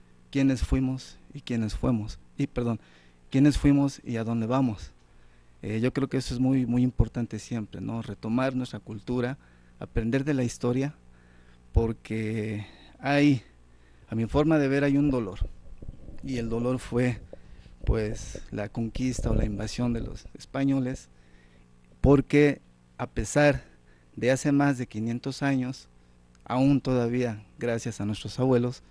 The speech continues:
seguimos danzando. Entonces, a pesar de que en el tiempo pasado ha habido muertes, ¿verdad?, que asesinaron a nuestros abuelos, a nuestros huitlatuanis, como por ejemplo Cuauhtémoc,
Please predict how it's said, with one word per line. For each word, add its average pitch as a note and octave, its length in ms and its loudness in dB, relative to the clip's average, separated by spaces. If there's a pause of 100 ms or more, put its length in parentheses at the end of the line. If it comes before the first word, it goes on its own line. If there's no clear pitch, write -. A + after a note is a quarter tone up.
(340)
seguimos G#2+ 600 -8 (280)
danzando. G#2 580 -4 (600)
Entonces, A2+ 420 -4
a A2 60 -6
pesar C3 400 0
de C#3+ 100 2
que C3 80 -6
en B2 80 -2
el A#2 100 -6
tiempo B2 360 -4
pasado A#2+ 580 -2 (320)
ha A#2 60 -6
habido A2+ 360 -2 (580)
muertes, B2+ 720 0 (220)
¿verdad?, A#2 320 -6 (560)
que - 80 -10
asesinaron A#2 720 -4
a G2+ 200 -14 (120)
nuestros G#2+ 340 -12
abuelos, A#2 560 -2 (400)
a G2+ 80 -8
nuestros G#2 360 -8
huitlatuanis, A#2 1040 -2
como G#2 240 -10
por - 180 -8
ejemplo A2+ 540 -10 (200)
Cuauhtémoc, B2 520 0